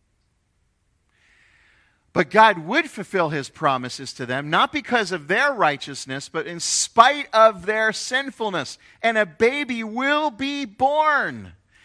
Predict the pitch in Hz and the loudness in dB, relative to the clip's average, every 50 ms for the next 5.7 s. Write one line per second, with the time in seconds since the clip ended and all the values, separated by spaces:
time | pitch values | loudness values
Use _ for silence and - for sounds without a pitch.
0 | _ _ - 220 233 240 214 196 240 226 175 220 220 220 233 247 262 262 247 233 | _ _ -2 -2 -2 -2 -4 -6 -8 -4 0 0 2 2 2 2 2 0 -2 -6
1 | - - 233 202 208 214 - 185 196 190 190 190 - 185 190 185 - - 190 220 | -10 -10 -4 -2 -2 -2 -2 -6 -8 -8 -8 -10 -8 -8 -10 -10 -8 -8 -8 -8
2 | - - 185 202 190 - 214 220 208 - - 190 - - 185 196 233 269 - - | -8 -6 -8 -8 -6 -2 -2 -2 -2 -2 -6 -12 -6 -2 2 2 2 2 2 -2
3 | 220 185 156 123 - _ - - - _ - 156 160 156 165 196 185 - - - | -4 -4 -4 -6 -8 _ -20 -20 -14 _ 0 0 0 2 0 -4 -4 -6 -12 -14
4 | 139 135 185 202 185 175 170 160 160 160 160 156 135 151 143 123 - _ _ _ | -12 -10 -8 -8 -6 -2 0 0 0 2 0 -2 -2 -4 -6 -6 -10 _ _ _
5 | _ - 190 214 185 - - 220 220 220 220 208 180 | _ -12 -10 -10 -6 0 0 2 2 2 -2 -6 -10